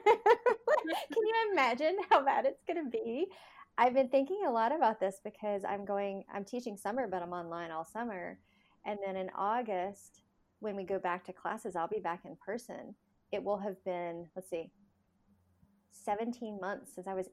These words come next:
in a classroom. Seventeen months is a long time. It'll be on my,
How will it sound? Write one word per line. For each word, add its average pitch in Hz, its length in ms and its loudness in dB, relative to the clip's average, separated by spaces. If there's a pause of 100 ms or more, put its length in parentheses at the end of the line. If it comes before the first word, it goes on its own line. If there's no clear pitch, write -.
in 208 300 -6
a 202 40 -12
classroom. - 640 -12 (120)
Seventeen 247 720 -4
months 202 400 -10
is 214 120 -8
a 208 120 -4
long 202 200 -6
time. 196 340 -8
It'll 208 200 2
be 220 100 2
on 220 100 -2
my, 262 140 0